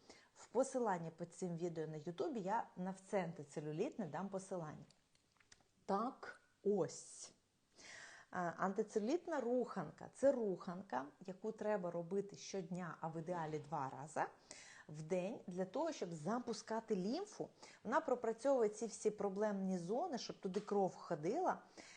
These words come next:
і щоб у нас відбувався цей лімфодренаж, лімфодренаж, лімфодренаж. Там тридцять тренувань. Станом на зараз відзнято, мабуть, п'ятнадцять, але я вже можу це продавати, е, бо поки ви будете проходити, я їх точно дозніму.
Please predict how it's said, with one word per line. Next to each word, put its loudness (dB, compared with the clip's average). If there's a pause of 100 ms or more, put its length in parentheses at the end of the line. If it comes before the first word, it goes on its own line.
(120)
і -8
щоб 0
у 2
нас 2
відбувався 2
цей 2
лімфодренаж, -2
лімфодренаж, -2
лімфодренаж. -2 (720)
Там 2
тридцять 0
тренувань. -4
Станом 2
на 0
зараз 0
відзнято, -2
мабуть, -2
п'ятнадцять, -4
але 0
я 4
вже 0
можу 0
це -4
продавати, -2 (520)
е, -2
бо 0
поки 4
ви 2
будете 4
проходити, 4
я 0
їх -2
точно -2
дозніму. 0